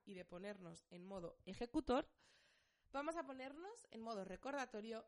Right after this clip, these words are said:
y vamos a pensar que estas épocas donde nuestro negocio está un poquito más parado son épocas ideales para ponernos en modo hormiga. ¿Y esto de modo hormiga?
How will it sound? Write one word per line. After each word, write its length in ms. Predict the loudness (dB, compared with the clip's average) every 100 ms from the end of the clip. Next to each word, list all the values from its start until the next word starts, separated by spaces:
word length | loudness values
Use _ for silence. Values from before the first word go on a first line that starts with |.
| -10
y 80 | -8
vamos 260 | -8 -8
a 80 | -10
pensar 420 | -10 -8 -6 -6 -8 -4
que 160 | 0
estas 320 | 0 0 0 -2
épocas 440 | -4 -6 -6 -6
donde 300 | -6 -6 -6
nuestro 320 | -6 -6 -6
negocio 440 | -4 -2 -4 -4 -12
está 180 | -10
un 80 | -8
poquito 340 | -2 -4 -2 -6
más 200 | -6 -6
parado 440 | 0 0 0 -6 _ _ _
son 340 | -4 0 0 -4 -4
épocas 560 | -2 -2 -4 -8 -8 2
ideales 680 | 8 12 12 12 12 10 6 -8 6 12
para 200 | 12 12
ponernos 640 | 12 12 10 8 4 4
en 160 | 2 6
modo 420 | 10 10 10 6 0
hormiga. 580 | 2 4 0 -2 -6 -10 -20 _ _ _ _ _
¿Y 120 | -10
esto 200 | -8 -2
de 120 | 0 0
modo 200 | 0 -2
hormiga? 380 | -2 -4 -4